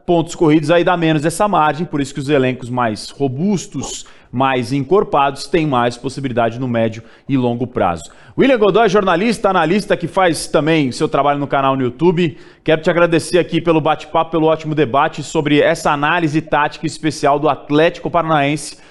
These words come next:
visando a final contra o Flamengo no dia vinte e nove de outubro em Guayaquil, no Equador. Muito obrigado, foi muito bom, viu?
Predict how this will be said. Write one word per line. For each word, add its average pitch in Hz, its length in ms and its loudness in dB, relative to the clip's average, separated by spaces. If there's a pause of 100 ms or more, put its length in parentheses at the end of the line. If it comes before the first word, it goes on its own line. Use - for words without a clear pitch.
(100)
visando 147 440 0
a 151 40 2
final 135 360 0
contra 143 220 -6
o - 40 -10
Flamengo 131 340 0
no 131 120 -2
dia 131 120 0
vinte 131 220 -6
e - 20 -6
nove 127 180 0
de 131 60 -4
outubro 127 300 -4
em 123 60 -4
Guayaquil, 131 340 -2
no 131 80 -4
Equador. 127 340 -2
Muito 131 180 -2
obrigado, 156 360 0
foi 160 100 -4
muito 160 200 -2
bom, 147 200 2
viu? 131 220 -8